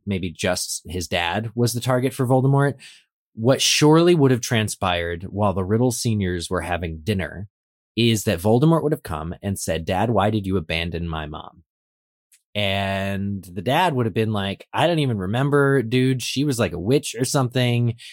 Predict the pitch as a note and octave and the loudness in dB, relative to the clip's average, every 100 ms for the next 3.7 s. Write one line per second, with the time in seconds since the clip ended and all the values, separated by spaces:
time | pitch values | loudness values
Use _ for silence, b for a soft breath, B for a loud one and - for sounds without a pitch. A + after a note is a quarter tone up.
0 | B - G#2+ G#2+ G#2+ G#2 G2+ - - G2+ | B -6 -2 0 0 0 -2 -4 -4 -4
1 | G2+ - A2 G#2 C#3+ A3 - G2 D#2+ G2 | -4 -4 -4 0 2 2 0 -4 -4 -4
2 | A2+ B2+ B2 B2+ B2+ B2+ - C#3+ C#3 - | -4 -2 0 0 2 0 -2 -4 -4 -8
3 | - F3+ F#3+ F3+ F3+ G#3 | -4 2 2 2 2 2